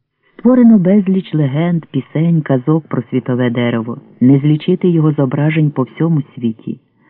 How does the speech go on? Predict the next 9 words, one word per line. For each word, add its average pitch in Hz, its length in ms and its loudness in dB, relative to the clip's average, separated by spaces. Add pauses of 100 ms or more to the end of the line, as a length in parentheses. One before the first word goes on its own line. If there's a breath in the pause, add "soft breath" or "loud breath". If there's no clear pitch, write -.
(340 loud breath)
Однак 151 400 2
наше 160 360 2
українське 147 680 -2
дерево 160 460 -2
не 123 120 -2
порівняти 113 600 -2
ні 113 120 -2
з - 240 -14
чим. 110 240 -10